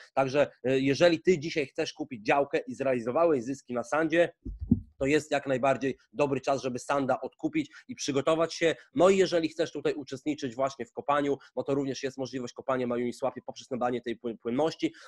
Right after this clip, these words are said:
Natomiast pamiętajmy tutaj, że również trzeba mieć do tego Ethereum, a więc kopiemy to na Uniswapie, y, i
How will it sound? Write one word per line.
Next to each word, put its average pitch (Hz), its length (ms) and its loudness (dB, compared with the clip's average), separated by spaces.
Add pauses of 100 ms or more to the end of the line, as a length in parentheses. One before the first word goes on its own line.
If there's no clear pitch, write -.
Natomiast 160 360 2
pamiętajmy 143 520 2
tutaj, 165 320 4 (180)
że 147 160 -2
również 160 260 2
trzeba 143 240 0
mieć 143 180 -2
do 139 80 -4
tego 139 280 2
Ethereum, 120 460 0 (180)
a 127 100 -4
więc 135 160 -4
kopiemy 160 360 2
to 156 100 -2
na 139 100 4
Uniswapie, 156 680 2 (240)
y, 123 240 2
i 147 220 -2